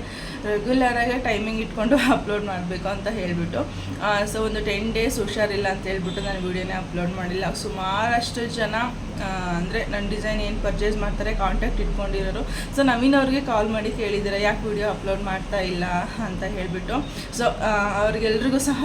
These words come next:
ತುಂಬಾ ತುಂಬ ತುಂಬ ತುಂಬ ತುಂಬ ತುಂಬ ಥ್ಯಾಂಕ್ಸ್ ಹೇಳೋಕ್ಕೆ ಇಷ್ಟಪಡ್ತೀನಿ. ಆ, so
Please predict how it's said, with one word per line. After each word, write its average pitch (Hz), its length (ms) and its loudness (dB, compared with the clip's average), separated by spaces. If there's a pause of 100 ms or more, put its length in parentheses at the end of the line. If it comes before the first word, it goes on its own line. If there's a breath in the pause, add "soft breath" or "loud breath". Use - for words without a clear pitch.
(120)
ತುಂಬಾ 240 560 0
ತುಂಬ 226 240 -2
ತುಂಬ 220 240 -4
ತುಂಬ 226 220 -4
ತುಂಬ 233 300 -4
ತುಂಬ 240 440 0 (500)
ಥ್ಯಾಂಕ್ಸ್ 220 340 0
ಹೇಳೋಕ್ಕೆ 196 240 -2
ಇಷ್ಟಪಡ್ತೀನಿ. 208 600 -4 (460 loud breath)
ಆ, 220 280 2
so 254 240 0